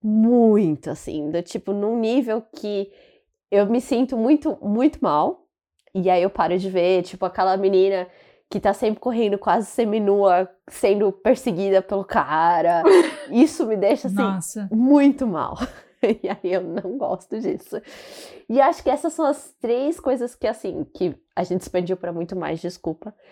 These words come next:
Speaker 1: que me fazem,
Speaker 2: Não tem problema.
Speaker 1: "Nayana, você não nasceu pra ver terror." E eu não nasci pra ver terror. Essa é a minha participação no episódio de hoje. <laughs>
Speaker 2: E, mas e os webtoons de terror?
Speaker 1: Ah, tem um.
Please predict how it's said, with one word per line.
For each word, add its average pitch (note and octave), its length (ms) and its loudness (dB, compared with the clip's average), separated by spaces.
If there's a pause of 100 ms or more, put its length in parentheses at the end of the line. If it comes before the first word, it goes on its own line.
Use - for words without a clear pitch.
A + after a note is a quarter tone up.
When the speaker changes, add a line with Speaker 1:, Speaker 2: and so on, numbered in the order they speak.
(840)
Speaker 1:
que - 220 0
me G#3 240 2
fazem, G3 360 2
Speaker 2:
Não D4+ 60 2
tem C#4+ 140 -2
problema. G3+ 260 2
Speaker 1:
"Nayana, G#3+ 300 2
você A#3 320 -6
não G3+ 200 -4
nasceu G#3+ 360 -8
pra G3+ 160 -6
ver G3 160 -8
terror." F#3+ 380 -10 (340)
E F3 100 -6
eu D#3+ 80 -2
não D#3 180 -2
nasci E3+ 280 -4
pra E3+ 160 -6
ver E3 160 -4
terror. F#3 300 -4 (260)
Essa E3+ 240 0
é F#3+ 40 4
a - 20 -2
minha F3 160 0
participação F3 580 -6
no F3 80 -2
episódio F3 420 -4
de G3+ 120 -2
hoje. C#3+ 360 -6 (540)
<laughs> - 240 0 (1080)
Speaker 2:
E, F4+ 440 2 (100)
mas F#4 240 2
e F#4+ 100 0
os D#4 120 -2
webtoons A#3 520 2
de G3+ 100 -4
terror? G3 420 -6 (240)
Speaker 1:
Ah, G3+ 1000 0 (300)
tem D4 220 -2
um. E3+ 220 -8